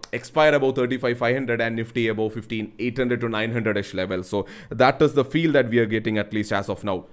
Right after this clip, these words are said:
Bank Nifty, uh, would find it difficult to expire above fifteen nine hundred and Bank Nifty above thirty-five five hundred. So yeah, uh, so the whole point is there, uh, we don't have many bearish or bullish news around us. So that's why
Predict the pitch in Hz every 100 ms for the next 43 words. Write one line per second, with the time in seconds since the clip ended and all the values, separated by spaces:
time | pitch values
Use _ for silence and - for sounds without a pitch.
0 | - 98 117 123 113 120 123 202 - -
1 | - - - 131 135 220 214 220 220 202
2 | 175 160 160 147 127 143 139 135 131 131
3 | - 123 123 117 123 131 123 120 113 107
4 | 113 110 110 104 - _ _ 87 110 113
5 | 113 104 104 104 104 95 - 98 95 -
6 | _ - _ _ _ - - - 165 185
7 | 233 226 - - - 170 180 170 214 226
8 | 240 320 339 311 277 180 190 190 156 165
9 | 165 185 240 214 147 143 185 156 123 131
10 | 185 220 156 160 180 185 - - - -
11 | 143 190 180 - 123 143 165 175 147 151
12 | 160 165 156 165 175 170 147 127 135 -
13 | 131 139